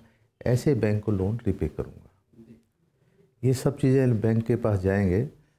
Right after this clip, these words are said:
तो बैंक बहरहाल में को-, कोई बैंक नहीं चाहेगा कि हमारा कोई अकाउंट जो है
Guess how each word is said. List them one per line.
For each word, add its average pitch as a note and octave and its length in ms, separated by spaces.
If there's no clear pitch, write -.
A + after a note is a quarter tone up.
तो C3 100
बैंक B2+ 380
बहरहाल B2+ 280
में F3 160
को-, C3 260
कोई C#3 280
बैंक A#2 220
नहीं B2+ 160
चाहेगा G2+ 400
कि - 180
हमारा A2 320
कोई A2 240
अकाउंट G2 320
जो F#2 120
है F#2+ 200